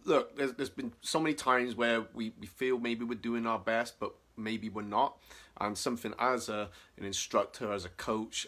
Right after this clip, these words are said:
I see is, yeah, we, we, we've always got a lot more in us than what we actually think. Even myself with things, you know, stuff I've had, uh, done with projects and just,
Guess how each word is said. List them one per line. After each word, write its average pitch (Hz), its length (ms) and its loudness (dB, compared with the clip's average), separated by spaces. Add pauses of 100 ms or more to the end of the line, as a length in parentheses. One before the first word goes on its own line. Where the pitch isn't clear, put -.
I 107 260 0
see 110 300 -4
is, 101 220 -8 (380)
yeah, 104 220 4
we, 117 200 0 (140)
we, 117 320 -2 (320)
we've 120 280 -6
always 135 380 2
got 117 300 2
a - 20 0
lot 113 300 0
more 107 320 -2 (120)
in 120 160 -4
us 104 280 -4
than 104 260 -4
what - 180 -6
we 104 120 -2
actually 98 300 -6
think. 95 380 -6 (760)
Even 131 240 0
myself 113 680 2
with 95 100 -8
things, 107 500 -6
you 110 100 -10
know, 98 140 -6 (360)
stuff - 280 -6 (140)
I've 107 280 0
had, 104 260 -4 (520)
uh, 98 200 0
done 107 260 -2
with 98 160 -8
projects 104 680 0
and 104 260 -10
just, - 220 -4